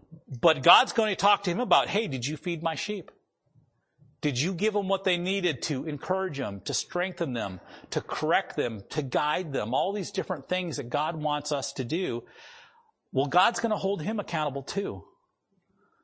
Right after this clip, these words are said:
He's not gonna hold me accountable for all of your spiritual welfare, but if you come to this church, he's gonna hold Brother Stewart for that.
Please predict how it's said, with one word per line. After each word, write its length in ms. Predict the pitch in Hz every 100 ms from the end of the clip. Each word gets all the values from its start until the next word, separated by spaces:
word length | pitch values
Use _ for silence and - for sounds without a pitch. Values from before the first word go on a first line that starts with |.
| _ -
He's 220 | 190 196
not 180 | 277 262
gonna 140 | 247
hold 280 | - 226 190
me 140 | 202
accountable 580 | 196 - 180 220 175 147 -
for 100 | 165
all 320 | 160 180 190
of 120 | 160
your 120 | 165 208
spiritual 520 | - 156 143 147 127
welfare, 520 | 175 220 - 113 101 - -
but 80 | -
if 120 | 139
you 80 | 220
come 220 | - 226
to 60 | 185
this 160 | 160 -
church, 340 | 220 233 -
he's 180 | 170 165
gonna 180 | 233 180
hold 240 | 185 143
Brother 220 | 143 131
Stewart 280 | - 127 120
for 100 | 120
that. 280 | 123 180